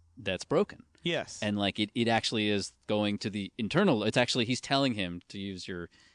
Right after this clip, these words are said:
Speaker 1: as the dude would say, parlance of our times.
Speaker 2: Yeah.
Speaker 1: Uh, the,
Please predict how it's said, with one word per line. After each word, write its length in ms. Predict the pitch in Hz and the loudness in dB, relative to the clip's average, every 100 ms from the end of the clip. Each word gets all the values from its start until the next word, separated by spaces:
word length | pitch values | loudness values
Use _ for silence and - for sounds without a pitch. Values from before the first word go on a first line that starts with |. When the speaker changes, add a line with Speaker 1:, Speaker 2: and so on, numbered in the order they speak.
| _ _ _ | _ _ _
Speaker 1:
as 140 | - 90 | -18 -16
the 80 | 85 | -10
dude 200 | 90 87 | -8 -8
would 120 | 82 | -8
say, 160 | 92 | -8
parlance 420 | 87 95 92 85 92 | -6 -6 -4 -6 -10
of 240 | 80 - | -12 -12
our 120 | - 85 | -12 -8
times. 400 | 90 90 120 160 | -6 -4 -4 -2
Speaker 2:
Yeah. 220 | 147 123 | -2 0
Speaker 1:
Uh, 260 | 95 92 87 - | 0 0 -4 -8
the, 360 | 101 98 90 | -6 -4 -4